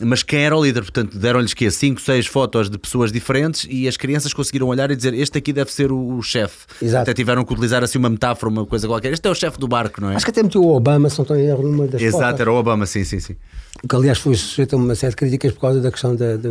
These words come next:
Speaker 2: aparecer muitas vezes a imagem.
Speaker 1: Hum.
Speaker 2: Mas isso, isso é muito interessante. O, o, mas, em conclusão, o mais importante, o que eu quero aqui dizer é o seguinte: o, para não haver mal-entendidos, o, esta propensão,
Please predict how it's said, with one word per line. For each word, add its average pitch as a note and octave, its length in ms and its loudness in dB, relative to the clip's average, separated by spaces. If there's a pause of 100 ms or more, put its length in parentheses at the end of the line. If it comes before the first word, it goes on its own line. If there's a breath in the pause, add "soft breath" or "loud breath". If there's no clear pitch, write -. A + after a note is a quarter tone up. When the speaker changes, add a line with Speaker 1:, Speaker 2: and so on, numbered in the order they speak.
Speaker 2:
aparecer A#2+ 280 -2
muitas B2 240 0
vezes B2+ 160 0
a - 20 0
imagem. A#2 380 -4 (240 loud breath)
Speaker 1:
Hum. F#2+ 240 0
Speaker 2:
Mas D3+ 160 2
isso, F3+ 280 0
isso D#3+ 200 0
é D3 40 4
muito D3 200 2
interessante. D3 400 -2 (840 loud breath)
O, E3 300 0
o, - 80 -2 (640)
mas, E3+ 140 2
em G3+ 80 4
conclusão, E3+ 380 2
o - 20 4
mais D#3+ 220 0
importante, A#2+ 420 -2
o A#2+ 40 -2
que C3+ 60 0
eu C#3 60 0
quero B2 200 0
aqui B2 120 -2
dizer A2+ 240 -4
é B2 60 -2
o A#2 40 -2
seguinte: - 460 -12 (100)
o, A#2+ 720 -4 (260)
para A#2+ 120 -4
não B2 80 0
haver A2+ 160 0
mal-entendidos, A2 1040 -4 (180)
o, A#2 380 -8 (1300 soft breath)
esta G3 240 0
propensão, B2+ 840 0